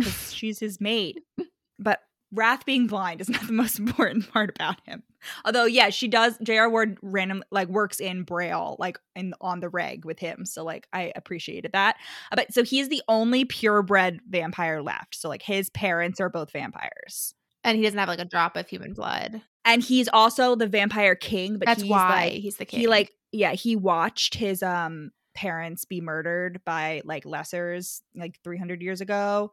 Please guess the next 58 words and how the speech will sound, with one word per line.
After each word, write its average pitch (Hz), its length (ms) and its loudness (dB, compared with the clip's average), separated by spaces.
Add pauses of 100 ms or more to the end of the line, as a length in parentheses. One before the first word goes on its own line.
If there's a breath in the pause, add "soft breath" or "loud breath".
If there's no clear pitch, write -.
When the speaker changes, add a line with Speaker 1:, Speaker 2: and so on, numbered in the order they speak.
Speaker 1:
And 190 120 -10
so 156 100 -6
he's 160 260 -12
like, 80 320 -10
"I 135 120 -8
can't - 340 -16
be 160 100 -16
the - 80 -18
king - 320 -14
'cause - 160 -16
I - 80 -10
can't - 280 -14
be 143 120 -18
respon-, 160 360 -12
like, 180 100 -10
I 185 80 -4
couldn't 202 240 -6
save 190 200 -2
my 180 120 -4
parents, 170 500 -4
so 185 120 -2
I 185 120 0
can't 190 200 -8
be 180 80 -6
responsible 180 520 -6
for 175 120 -10
the 165 80 -6
vampire 156 440 -8
people." 156 600 -8
Meh. 247 520 -4
Speaker 2:
But, 294 100 -4
like, 320 160 -2
given 269 240 -4
the 370 100 -4
characteristics 202 680 -4
of 190 80 -8
vampires, 180 480 -8
it - 20 -12
just 196 140 -8
seems 226 200 -2
so 190 260 -4
dumb 180 300 -6
to 196 80 -8
want 175 300 -8
your 185 140 -8
king 202 380 -4
to 220 80 -4
be 202 120 -2
purebred 202 360 -2
vampire 208 360 -2
because 196 220 -6
it 202 80 -6
just 202 160 -6
seems 220 160 0
like 220 120 0
a 196 60 -4
strict - 420 -6
weakness. 175 520 -8